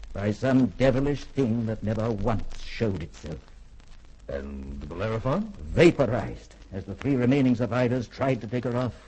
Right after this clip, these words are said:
Speaker 2: And yet in all these nineteen years, you personally have never again been bothered by this planetary force?
Speaker 1: Only in nightmares of those times. Yet always in my mind, I seem to feel the creature is lurking somewhere close at hand.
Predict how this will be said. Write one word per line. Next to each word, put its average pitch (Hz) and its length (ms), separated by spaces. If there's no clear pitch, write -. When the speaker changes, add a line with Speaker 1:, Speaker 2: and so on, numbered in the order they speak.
Speaker 2:
And 143 100
yet 175 120
in 170 100
all 208 180
these 160 360
nineteen 143 640
years, 107 420
you 156 400
personally 107 800
have 113 200
never 156 320
again 143 280
been 123 160
bothered 117 340
by 104 120
this 98 440
planetary 107 460
force? - 560
Speaker 1:
Only 117 380
in 107 140
nightmares 117 540
of 101 100
those 110 220
times. 123 380
Yet 110 140
always 123 340
in 110 100
my 107 140
mind, 107 460
I 107 60
seem 110 200
to 104 60
feel 110 280
the 101 60
creature 113 360
is 104 140
lurking 101 540
somewhere 95 420
close 107 280
at 98 80
hand. 80 380